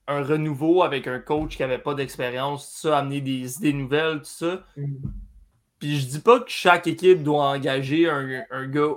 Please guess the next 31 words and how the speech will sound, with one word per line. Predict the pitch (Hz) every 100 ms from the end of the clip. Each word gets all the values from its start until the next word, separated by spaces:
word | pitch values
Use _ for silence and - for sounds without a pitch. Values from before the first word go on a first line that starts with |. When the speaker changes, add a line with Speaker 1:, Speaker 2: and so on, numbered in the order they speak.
| -
Speaker 1:
aussi, | 147 139 - - 165 170 170 -
euh, | 135 123 123 123 123 _ -
champ | - 160 143
gauche | 147 156 160 -
que | 143 135
Martin | 135 123 135
Saint-Louis, | 131 131 127 139 226 _ _ _ _ _ -
mais | 135
ça | 131 143
reste | 170 220 -
que |
tellement | 131 - 214 247 254
de |
bons | 208 165 170
entraîneurs | 156 123 131 139 170 175
plus | - 180 180
jeunes, | 151 156 170 170
avec | 135 135
sûrement | - 151 165
des | 139 127
idées | 131 165
différentes, | 139 - 143 131 143 156 165 - _ _ _ _ -
euh, | 127 131 127
un | 135 147
œil | 160 180
différent | 139 - 151 139 156 160
sur, | - 151 127
euh, | 135 127 -
sur | - 127
la | 127
game, | 127 139 156 170